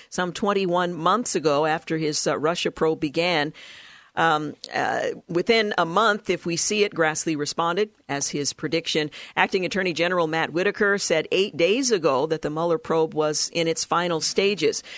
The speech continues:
Now, right now, the investigation is, I think, close to being completed, Whitaker told reporters in his first public remarks about it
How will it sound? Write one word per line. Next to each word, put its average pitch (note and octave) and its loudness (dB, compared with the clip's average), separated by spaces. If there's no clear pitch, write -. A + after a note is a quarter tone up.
Now, D3+ 0
right F#3+ 6
now, G3 6
the G#3+ 2
investigation E3+ 0
is, F#3+ 2
I F3+ 4
think, F#3 -2
close E3 0
to E3+ -2
being D#3+ 0
completed, F3+ 0
Whitaker D3+ -2
told D3+ -2
reporters F3+ 0
in C#3 -4
his C#3+ -2
first F#3 -2
public F3 -2
remarks F3 2
about D#3+ 2
it - -2